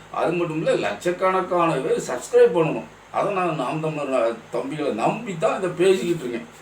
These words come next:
நான் அண்ணன் பே-, இதுக்கு தான் ஆதரவாக தான் பேசிக்கிட்டு இருக்கேன். அண்ணனுக்கு எதிராக ஒண்ணுமே பேசல. அண்ணன் சொல்ற மாதிரி,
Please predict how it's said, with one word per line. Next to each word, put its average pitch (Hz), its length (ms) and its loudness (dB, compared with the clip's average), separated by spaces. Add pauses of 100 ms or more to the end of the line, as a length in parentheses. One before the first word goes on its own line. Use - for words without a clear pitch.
(240)
நான் 135 240 0
அண்ணன் 170 420 0
பே-, 151 560 4
இதுக்கு 131 260 -8
தான் 240 160 4
ஆதரவாக 147 340 2
தான் 151 140 0
பேசிக்கிட்டு 101 320 -6
இருக்கேன். 101 120 -4
அண்ணனுக்கு 143 340 -8
எதிராக 170 220 -2
ஒண்ணுமே 190 580 -2
பேசல. 185 400 -4 (360)
அண்ணன் 202 400 -2
சொல்ற 190 300 4
மாதிரி, 185 420 6